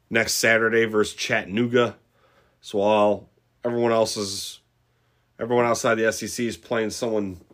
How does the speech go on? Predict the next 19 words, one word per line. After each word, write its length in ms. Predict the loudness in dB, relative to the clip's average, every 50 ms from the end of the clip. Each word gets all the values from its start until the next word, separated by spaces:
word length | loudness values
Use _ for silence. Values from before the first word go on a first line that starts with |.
| _ _ -6
a 60 | -4
lot 260 | -2 -2 -2 -2 2
better 180 | 4 4 4 4
than 120 | 2 -4
Chattanooga, 640 | -2 -2 -2 -2 -2 -2 0 2 2 2 0 0 -4 _ _ _ _ _ _ _ _ _ _ _ _ -4
that's 240 | -4 -4 -4 -2 -4
where 80 | -4
Bama's 400 | -2 0 -2 -2 -2 -4 -6 -6
at. 200 | -6 -8 -8 -10 _ _ _ -20 -20 -20 -20 -20 -12 -4
Uh, 280 | -2 0 2 2 0
they're 100 | 0 0
most 240 | 2 2 2 2 4
likely 260 | 0 0 0 0 -2
gonna 200 | 0 0 0 2
beat 140 | 2 2 4
Auburn 340 | 4 4 4 2 2 -2 0
also, 340 | 2 0 0 0 0 -2 -2
so, 460 | -2 -2 2 4 4 4 4 2 0
uh, 420 | 0 0 0 0 -2 -4 -4 -6